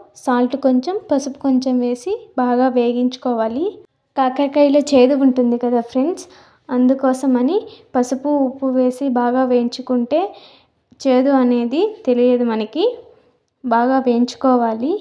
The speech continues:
ఎర్రగా అయ్యే వరకు కాకరకాయల్ని. చూసారు కదా, ఈ విధంగా వేయించుకోవాలి.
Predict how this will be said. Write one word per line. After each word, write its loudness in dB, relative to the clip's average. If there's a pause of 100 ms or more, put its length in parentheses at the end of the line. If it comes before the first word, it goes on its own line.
(320)
ఎర్రగా 0
అయ్యే -2
వరకు -6 (360)
కాకరకాయల్ని. -2 (1200)
చూసారు -2
కదా, -2 (160)
ఈ -4 (100)
విధంగా -2
వేయించుకోవాలి. -4